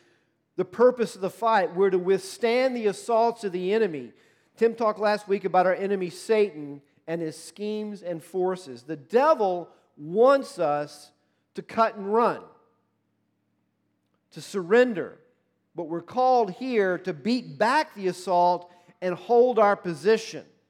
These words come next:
to stand in victory against anything the de-, the enemy throws at us. In verse thirteen, we see, "We need the armor of God to withstand the enemy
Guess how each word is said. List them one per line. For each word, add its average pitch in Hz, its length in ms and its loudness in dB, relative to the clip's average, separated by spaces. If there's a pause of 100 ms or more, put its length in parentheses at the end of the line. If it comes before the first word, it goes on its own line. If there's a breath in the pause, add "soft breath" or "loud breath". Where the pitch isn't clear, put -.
(480)
to 180 140 -8
stand 262 580 2
in 240 140 0
victory 190 880 4 (200 soft breath)
against 196 540 -2
anything 196 920 0 (260 soft breath)
the 180 80 0
de-, 208 320 4
the 196 160 0
enemy 220 220 0
throws 226 480 2
at 170 100 -2
us. 139 220 -4
In 180 100 -10
verse 214 300 0
thirteen, 262 520 -4
we 196 120 -8
see, 214 380 -10 (260 soft breath)
"We 220 200 -6
need 247 760 -4 (200)
the 185 160 -8
armor 240 460 2
of 175 180 0
God 202 460 2
to 170 100 -10
withstand 220 720 -2
the 226 160 -4
enemy 165 540 -6